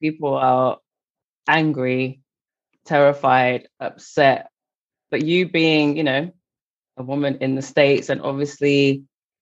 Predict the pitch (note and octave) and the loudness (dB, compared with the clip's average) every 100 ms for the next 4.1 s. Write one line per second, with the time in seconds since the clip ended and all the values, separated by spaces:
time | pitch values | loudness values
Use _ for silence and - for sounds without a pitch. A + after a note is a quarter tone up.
0 | _ _ _ _ - C#3+ C#3+ C#3 C#3 C#3+ | _ _ _ _ -2 0 2 2 0 0
1 | D#3 D3 C#3 C#3 D#3 - C#3 C#3 C3+ - | 0 0 -2 -4 -8 -6 -4 -2 -4 -4
2 | D3+ C#3 C3+ C3 C3 - - C#3 C3+ C#3+ | 0 2 2 0 -4 -4 -4 -2 0 2
3 | C#3+ C3+ C#3+ D#3+ D#3+ C#3+ D3+ D#3 D3+ D3+ | 0 0 2 2 2 -2 -2 0 0 -2